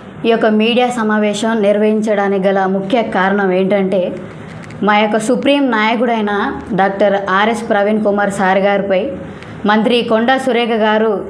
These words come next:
చేసినటువంటి వ్యాఖ్యలకి బదులుగా ఈ యొక్క మీడియా సమావేశం నిర్వహించడం జరుగుతుంది. ఈ యొక్క మీడియా సమావేశం ద్వారా మంత్రి కొండా సురేఖ గారిని, వేముడాల రాణి అనే నేను,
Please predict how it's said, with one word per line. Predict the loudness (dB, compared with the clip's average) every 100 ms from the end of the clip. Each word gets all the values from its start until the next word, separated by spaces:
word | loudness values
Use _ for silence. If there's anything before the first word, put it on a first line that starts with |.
| -2 0
చేసినటువంటి | 2 0 2 0 2 0 0 -4 -10 -12 -8 0
వ్యాఖ్యలకి | 2 2 2 0 0 0 0
బదులుగా | 0 2 0 2 0 -2 -6 -12 -4
ఈ | 2
యొక్క | 2 2 2 4 4 0
మీడియా | 0 2 2
సమావేశం | -2 -2 0 0 0 0
నిర్వహించడం | 0 2 2 0 0 0 2
జరుగుతుంది. | 2 2 2 2 2 0 -4 -10 -14 -16 -16 0
ఈ | 2
యొక్క | 4 2
మీడియా | 2 2 2 2
సమావేశం | 0 0 0 -2 -2 0
ద్వారా | 2 2 0 -2 -6 -12 -16 -18 -18 -18 -18 -18 -18 -18 -18 -16 -16 -16 -8 2
మంత్రి | 2 4 2 0
కొండా | 0 2 2
సురేఖ | 2 2 2
గారిని, | 0 0 0 0 0 -2 -4 -6 -10 -14 -16 -18 -16 -16 -12 -4
వేముడాల | 0 0 2 2 4 4 4 4
రాణి | 2 0 0
అనే | 0 0
నేను, | 0 0 0 -4